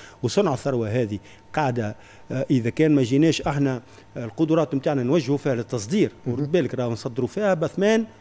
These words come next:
Speaker 1: معناها ما تناسبش قدراتنا، خاطر احنا الشهري نتاعنا طايحه، ال-، المواد نتاعنا نبيعوا فيها برخيص، آه، قاعدين، آه، نصدروا ساعات في المواد خام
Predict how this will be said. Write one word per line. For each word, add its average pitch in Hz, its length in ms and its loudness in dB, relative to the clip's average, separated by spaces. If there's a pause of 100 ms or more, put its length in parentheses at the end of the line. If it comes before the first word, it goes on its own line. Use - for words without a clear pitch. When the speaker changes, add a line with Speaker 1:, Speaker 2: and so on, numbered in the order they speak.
(720)
Speaker 1:
معناها 190 540 2
ما 156 100 2
تناسبش 165 600 2
قدراتنا، 170 520 2 (360)
خاطر 143 240 -2
احنا 123 320 0 (220)
الشهري 123 320 -2
نتاعنا 104 320 -8
طايحه، 226 440 0 (520)
ال-، 123 220 2
المواد 135 420 4
نتاعنا 123 300 0
نبيعوا 117 260 0
فيها 110 220 -2
برخيص، 123 540 -2 (400)
آه، 127 300 4
قاعدين، 147 380 2
آه، 135 340 0
نصدروا 135 520 0
ساعات 135 500 0
في 139 260 -6
المواد 120 420 0
خام 214 320 2